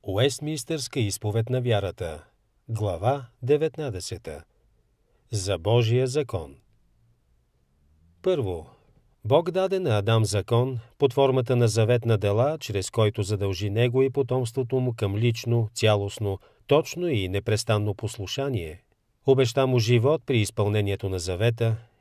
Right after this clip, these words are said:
и го заплаши със смърт при нарушаването му,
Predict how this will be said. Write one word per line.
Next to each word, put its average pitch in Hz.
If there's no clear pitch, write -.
и 147
го 127
заплаши 117
със 92
смърт 117
при 139
нарушаването 92
му, 82